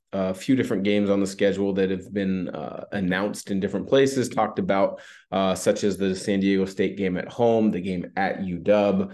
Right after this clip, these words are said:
um, the Maui Invitational, which we don't know where it will play this year due to the fires in Lahaina.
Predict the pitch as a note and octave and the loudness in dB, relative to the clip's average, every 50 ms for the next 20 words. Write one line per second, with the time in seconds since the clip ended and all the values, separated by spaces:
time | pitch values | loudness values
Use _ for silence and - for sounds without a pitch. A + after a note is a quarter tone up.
0 | - - - - - _ _ _ - G2 F#2+ F2+ F2+ F2 F2 F2 F2 F2 - - | -12 -20 -20 -20 -20 _ _ _ -10 -6 -4 -4 -2 -2 -2 -2 -4 -4 -6 -6
1 | F#2+ G2 F#2+ F2+ F2+ F2+ F#2 F#2+ G2 F#2+ F#2+ F#2+ F#2+ - - F#2+ F#2+ F2+ F#2 F#2 | -4 -2 -2 0 0 0 0 2 2 2 2 2 2 0 0 -2 -2 -2 -4 -4
2 | - - A2 G#2 G2 - - G2+ G2 F#2+ F#2+ F#2 F#2+ F#2 F2+ - - - - - | -2 0 2 2 2 0 -2 -2 0 0 0 0 -2 -4 -6 -8 -10 -12 -12 -12
3 | - G2+ F#2 G2 F2+ - - F#2 F2 F2 F#2 F2 E2+ D#2+ - - - - D#2 D2+ | -10 -8 -6 -6 -6 -6 -6 -6 -6 -4 -4 -2 -4 -4 -6 -6 -8 -8 -8 -10
4 | - - - - C3+ C3+ C#3 C#3 C3+ C3 B2+ - - C3+ B2+ A#2+ G#2 A2 G#2 G2+ | -10 -10 -2 2 4 6 6 6 6 4 4 2 4 4 4 4 6 4 4 4
5 | G2+ F#2+ - - G#2 G2 G2 G2 G2 F#2 F#2 F#2+ F#2+ F#2 F2+ F2 A2+ A2+ A2 A2 | 4 0 0 0 2 2 4 2 2 0 0 -2 -2 -2 -2 0 0 0 2 2
6 | A2 G#2+ G#2+ | 2 0 0